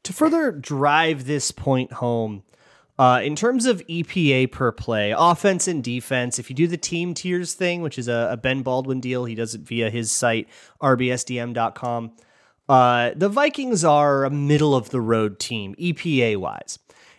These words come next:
If you exclude plays with turnovers <laughs> and change the graph that way,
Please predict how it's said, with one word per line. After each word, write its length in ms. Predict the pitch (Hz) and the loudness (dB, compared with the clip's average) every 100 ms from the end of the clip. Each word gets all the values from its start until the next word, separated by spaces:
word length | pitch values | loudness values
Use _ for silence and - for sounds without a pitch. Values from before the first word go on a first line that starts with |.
| - | 4
If 140 | 202 | 6
you 100 | 254 | 6
exclude 560 | 262 - - 285 349 302 | 2 0 -2 2 2 2
plays 380 | - 269 254 208 | 2 4 4 2
with 140 | 208 | -2
turnovers 840 | - 185 165 143 120 117 95 - - | 0 2 4 4 2 -2 -2 -2 -4
<laughs> 1120 | _ _ _ _ _ _ - - - - 175 - | _ _ _ _ _ _ -20 -20 -10 0 2 2
and 180 | 180 | 0
change 640 | 156 - 208 214 - 208 160 | 0 -2 0 0 -2 -8 -8
the 100 | 226 | -10
graph 460 | 175 165 156 - - | -6 2 2 0 -2
that 300 | 131 120 120 | 0 0 -2
way, 320 | 107 110 | -4 -4